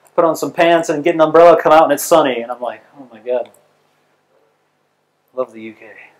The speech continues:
So, Australia's fastest growing chronic disease. I use Australia 'cause that's where I go most, and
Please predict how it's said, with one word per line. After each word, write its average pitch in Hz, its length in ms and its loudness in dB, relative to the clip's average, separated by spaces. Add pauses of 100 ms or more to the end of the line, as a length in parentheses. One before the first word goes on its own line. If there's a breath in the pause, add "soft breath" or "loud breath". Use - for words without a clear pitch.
(1120)
So, - 560 4 (240)
Australia's 208 580 6
fastest 202 400 6
growing 196 300 6
chronic 180 340 4
disease. 156 420 0
I 139 60 4
use 160 240 0
Australia 156 460 4
'cause 151 100 -8
that's 143 180 -2
where 143 100 2
I 135 40 -2
go 135 140 2
most, 156 360 0
and 127 220 -10